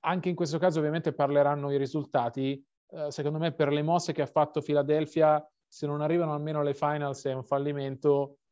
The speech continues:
e poi ne possiamo parlare, perché secondo me una squadra così, eh, deve diventare da titolo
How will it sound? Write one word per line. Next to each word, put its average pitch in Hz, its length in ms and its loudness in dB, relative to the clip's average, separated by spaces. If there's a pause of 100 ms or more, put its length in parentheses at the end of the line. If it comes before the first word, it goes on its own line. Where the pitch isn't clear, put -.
(380)
e 135 100 -4
poi 143 300 0
ne 135 100 -6
possiamo 139 380 -8
parlare, 127 500 -2
perché 117 240 -10
secondo 123 240 -10
me 131 80 -8
una 127 140 -10
squadra 135 280 0
così, 131 380 -4
eh, - 600 -18 (200)
deve 147 280 2
diventare 139 500 2
da 143 120 2
titolo 156 680 2